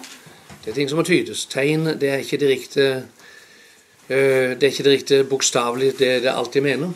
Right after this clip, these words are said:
men, eh, sier, men det må tydes. Vi, vi kan ikke komme forbi det faktum at en del i Skriften er, er gitt for å,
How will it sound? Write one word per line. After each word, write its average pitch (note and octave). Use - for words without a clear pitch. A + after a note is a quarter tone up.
men, C3
eh, B2
sier, C#3+
men C3+
det B2+
må B2+
tydes. A2
Vi, F3+
vi G3
kan G3
ikke -
komme F#3+
forbi G#3+
det G#3+
faktum B2
at C#3
en D3
del E3
i -
Skriften F3+
er, D3
er D#3
gitt C#3+
for D#3
å, C#3+